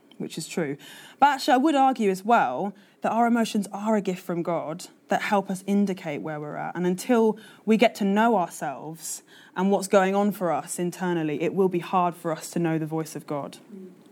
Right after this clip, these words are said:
Pete Scazzero wrote a fantastic book called Emotionally Healthy Spirituality, and he wrote in it, "Ignoring our emotions is turning our back on reality.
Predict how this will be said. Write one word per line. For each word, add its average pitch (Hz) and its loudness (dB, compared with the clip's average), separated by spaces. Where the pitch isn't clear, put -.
Pete - 10
Scazzero 214 4
wrote 180 2
a 175 -6
fantastic 185 -6
book - -6
called 170 0
Emotionally 185 2
Healthy 170 -2
Spirituality, 160 -4
and 156 -2
he 185 4
wrote 196 6
in 175 2
it, 165 -2
"Ignoring 285 10
our 262 4
emotions 175 0
is 185 0
turning 220 2
our 185 2
back 196 0
on 180 -4
reality. 170 -4